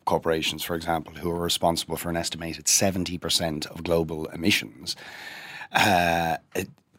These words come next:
a system like that is not capable of challenging them. But I'd go further. In fact, I would say the, uh, climate emergency we are now facing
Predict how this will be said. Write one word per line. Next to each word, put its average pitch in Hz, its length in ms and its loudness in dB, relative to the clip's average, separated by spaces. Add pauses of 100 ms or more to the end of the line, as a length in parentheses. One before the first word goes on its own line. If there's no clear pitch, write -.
(540)
a - 80 8
system 120 400 8
like 85 220 2
that 95 300 8
is 87 160 -6
not 101 320 4
capable 87 400 0
of 82 60 -6
challenging 110 400 6
them. 87 100 -2
But 104 100 4
I'd 104 160 6
go 95 140 4
further. 90 500 6
In 95 80 -4
fact, 101 320 4
I 101 80 4
would 87 140 -2
say 104 400 6
the, 90 360 0 (640)
uh, 87 440 4
climate 123 400 6
emergency 101 640 4
we 92 180 0
are 90 80 0
now 82 220 0
facing 90 600 2